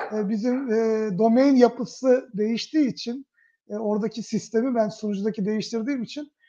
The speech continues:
tekrardan bunu da ayağa kaldırdım. Şöyle tarih yer, eee, kısmına da, eee, göz attığım zaman, eee, işte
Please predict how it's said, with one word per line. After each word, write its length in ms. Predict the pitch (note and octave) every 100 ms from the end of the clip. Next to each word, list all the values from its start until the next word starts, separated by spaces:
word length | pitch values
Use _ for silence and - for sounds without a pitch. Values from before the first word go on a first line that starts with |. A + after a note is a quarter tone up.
| _ -
tekrardan 600 | B3+ C4 B3 A#3 A#3+ A#3
bunu 160 | A#3+
da 80 | C4+
ayağa 300 | C4+ A#3+ C#4+
kaldırdım. 560 | A#3 G3+ F#3+ G3+ G#3 D4
Şöyle 280 | A#3+ A#3+ B3
tarih 420 | A3 A3+ A#3+ A#3
yer, 340 | A#3+ B3+ B3 - _ _ _ A3
eee, 220 | A3 A3
kısmına 480 | A3 - A#3 B3+ A#3+
da, 260 | G3 - - _ _ _ - - _ -
eee, 160 | G3 G3
göz 300 | E3 A3 G3
attığım 440 | G#3+ A3 B3+ C4+
zaman, 360 | A3 A3 C4 C#4+ _ _ _ _
eee, 280 | G#3+ G#3 G#3
işte 380 | G#3 - A#3+ B3